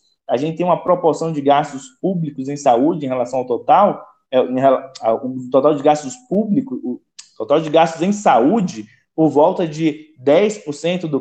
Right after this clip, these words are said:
pib, nove por cento do pib, onze por cento do pib, e enquanto nos Estados Unidos a gente tem um total de gasto em saúde de dezesseis por cento do pib. É um gasto em saúde muito maior,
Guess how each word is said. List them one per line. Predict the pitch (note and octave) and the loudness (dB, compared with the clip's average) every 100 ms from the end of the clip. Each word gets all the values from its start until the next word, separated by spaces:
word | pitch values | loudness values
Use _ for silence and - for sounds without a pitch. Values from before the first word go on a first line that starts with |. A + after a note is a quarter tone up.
| - | -6
pib, | C#3 F#3 E3+ A#2+ G#2+ | -8 -6 -6 -8 -4
nove | C3 F#3 F#3 E3 | 2 2 2 -6
por | |
cento | D3 D#3 | -10 -6
do | C#3+ | -8
pib, | - C#3+ G3 D3+ B2 | -8 -8 -6 -6 -2
onze | C#3+ G#3 G3+ E3+ | -2 -2 -4 -6
por | D#3+ | -8
cento | D#3+ | -8
do | D3 - | -8 -8
pib, | F#3 F3+ C3 _ _ _ - | -8 -6 -8 _ _ _ -4
e | F3 - _ _ | -4 -4 _ _
enquanto | D#3+ F3+ G#3+ G#3+ | -4 2 2 2
nos | G3 F#3 | -2 0
Estados | F#3+ F3+ | 2 2
Unidos | F3 D3+ D#3+ E3+ | 0 -4 -4 -2
a | |
gente | E3+ E3+ | -2 -4
tem | F3 | -6
um | F3+ | 0
total | E3+ E3 E3 | 2 2 0
de | D3 | 2
gasto | D3+ D#3 | 2 2
em | D#3+ | -2
saúde | D#3+ D3+ E3 D#3+ | 2 2 2 -4
de | D3 D3 | -8 -12
dezesseis | C#3+ D3+ F#3+ F3+ - - F#3 G#3 - | -12 0 2 2 0 0 2 0 -6
por | G3+ | -8
cento | G3+ F3 F3+ F#3+ | -6 -6 -6 -4
do | F#3 F3+ | -6 -6
pib. | D3+ D3 A#2 G#2 _ _ - | -10 -10 -12 -16 _ _ -4
É | |
um | C3+ C#3+ | -2 2
gasto | E3+ E3+ | 2 2
em | F3+ | 0
saúde | D#3+ E3+ E3 | 2 2 -2
muito | D#3+ F3+ F3 G#3 C4+ C4+ | 2 4 6 6 4 0
maior, | A3 F3+ B2+ C3 | 0 2 4 2